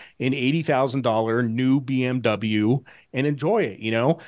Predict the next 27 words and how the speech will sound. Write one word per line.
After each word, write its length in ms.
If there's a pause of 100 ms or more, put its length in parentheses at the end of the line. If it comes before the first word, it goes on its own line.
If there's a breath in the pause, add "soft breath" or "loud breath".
(160 loud breath)
Like, 260
the 60
goal 500
is 220
not 340
to 100
live 500
above 420
your 160
means. 460
The 80
goal 400
is 140
not 260
to 100
live 460 (140 loud breath)
below 460
your 200
means. 380
The 80
goal 340
is 120
to 100
live 280 (120)
at 260
your 180
means. 540